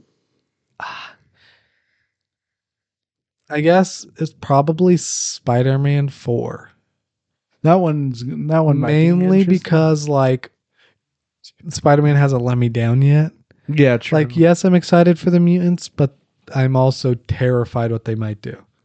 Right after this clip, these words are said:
Speaker 1: 'Cause they could
Speaker 2: True.
Speaker 1: very easily just do this whole cash grab with ca-, with all these cameos from old characters
Speaker 2: Oh.
Speaker 1: and not really build stories well, um,
Speaker 2: Like
Speaker 1: which
Speaker 2: they
Speaker 1: I'm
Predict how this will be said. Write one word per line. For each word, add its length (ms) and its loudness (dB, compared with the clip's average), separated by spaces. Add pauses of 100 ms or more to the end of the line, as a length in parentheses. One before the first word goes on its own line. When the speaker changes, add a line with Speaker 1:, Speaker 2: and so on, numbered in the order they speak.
(600)
Speaker 1:
'Cause 400 2
they 240 2
could 320 0
Speaker 2:
True. 160 2
Speaker 1:
very 340 4
easily 460 0 (1300)
just 480 0
do 180 2
this 200 -2
whole 200 0
cash 400 -2
grab 380 0
with 180 0 (420)
ca-, 320 -4
with 240 -4
all 180 0
these 180 0
cameos 600 0
from 280 -4
old 420 -2 (200)
characters 680 0
Speaker 2:
Oh. 280 -8 (200)
Speaker 1:
and 200 0
not 240 2
really 260 4
build 340 0
stories 560 0
well, 380 2 (720)
um, 480 2
Speaker 2:
Like 140 -6
Speaker 1:
which 300 -2
Speaker 2:
they 120 -10
Speaker 1:
I'm 180 -2